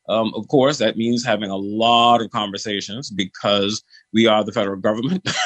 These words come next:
<laughs> And if you know how that kind of works, there's a lot of legal conversations that would need to be held as to why we want to do certain types of things.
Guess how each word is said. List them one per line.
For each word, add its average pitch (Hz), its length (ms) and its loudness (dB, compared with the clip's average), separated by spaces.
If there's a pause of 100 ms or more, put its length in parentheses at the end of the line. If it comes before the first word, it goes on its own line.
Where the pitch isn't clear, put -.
(100)
<laughs> 175 180 0
And 139 140 0 (120)
if 131 200 -6
you 120 80 -6
know 131 180 -2
how 127 140 2
that 127 280 0
kind 113 200 0
of 82 80 -10
works, 107 260 -4
there's 107 300 -4
a 117 120 -2
lot 120 420 -2 (160)
of 104 120 -6
legal 104 280 -2
conversations 92 800 -8 (320)
that 113 160 6
would 104 140 0
need 101 180 4
to 101 40 -6
be 104 140 -2
held 117 380 2 (340)
as 104 180 0
to 104 100 -2
why 107 300 6
we 107 300 0
want 101 260 -4
to 95 80 -10
do 117 300 0
certain 101 340 -6
types 101 300 -4
of 90 140 -12
things. 101 500 -4